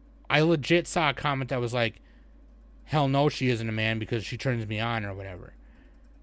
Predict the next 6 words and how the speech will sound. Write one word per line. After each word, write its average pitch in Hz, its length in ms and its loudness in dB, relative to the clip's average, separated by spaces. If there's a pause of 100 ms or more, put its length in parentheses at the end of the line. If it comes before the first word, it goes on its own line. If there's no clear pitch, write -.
(380)
And 170 140 0
it's 185 160 0
like, 160 240 2
dude. 160 280 -2 (2250)
Like, 170 440 6 (100)
<laughs> - 340 4